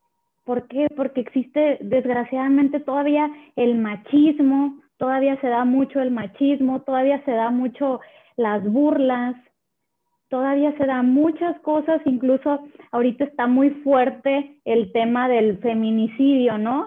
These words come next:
La mujer está de moda, pero realmente no vemos más allá, y claro, no estoy a favor de los hombres ni a favor de las mujeres, ¿no? Estoy neutral, pero no vemos más allá que también la mujer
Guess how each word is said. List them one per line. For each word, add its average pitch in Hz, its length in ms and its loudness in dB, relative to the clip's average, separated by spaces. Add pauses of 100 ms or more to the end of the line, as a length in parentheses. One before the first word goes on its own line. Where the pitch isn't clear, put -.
La 247 160 0
mujer 233 640 0
está 214 340 -4
de 220 120 0
moda, 269 500 -2 (360)
pero 277 220 2
realmente 294 760 2
no 269 340 2
vemos 302 420 0
más 294 280 -2
allá, 311 480 -2
y 233 100 -2
claro, 269 340 0
no 220 140 -2
estoy 269 280 0
a 294 80 0
favor 226 340 -2
de 262 100 -2
los 233 220 -2
hombres 233 340 -2
ni 254 80 -4
a 240 60 -8
favor 202 280 -4
de 208 100 -2
las 214 140 -2
mujeres, 220 500 -4
¿no? 226 140 -8
Estoy 233 280 -6
neutral, 254 440 -4 (360)
pero 285 180 0
no 269 160 2
vemos 285 260 2
más 294 240 2
allá 294 260 -2
que 294 100 -4
también 247 420 -2
la 302 80 2
mujer 269 500 0